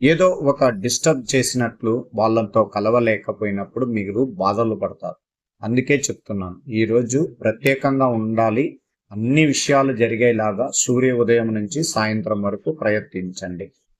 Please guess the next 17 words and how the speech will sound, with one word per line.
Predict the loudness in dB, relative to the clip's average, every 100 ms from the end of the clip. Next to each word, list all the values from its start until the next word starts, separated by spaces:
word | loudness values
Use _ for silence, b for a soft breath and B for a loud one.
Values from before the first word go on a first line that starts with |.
| _
అలాగే | 0 2 4 2 2 0 -4 0
ఆర్థిక | 2 2 2 2
పరంగా | 2 2 2 -2 0 2 2 0
ఆలోచించాలి. | 0 2 2 0 -6 -4 -4 -4 -8
మనం | -6 -4 -2 -2
డబ్బు | -2 0 0
విషయాల్లో | 0 2 2 2 2 0 -2 -2 -8 _ _ _
ఇప్పుడు | 0 4 2 2 2
గతంలో | 2 4 4 2 2
చేసిన | 0 2 2 0 -2 -6 _ _ _ -4
మనం | 0 0 0
అప్పులు | 0 2 2
కానీ, | 2 2 0
క్రెడిట్ | -2 0 0 0
కార్డు | 2 2 2
బిల్లులు | 0 0 0 0 0
కానీ | 0 0 -4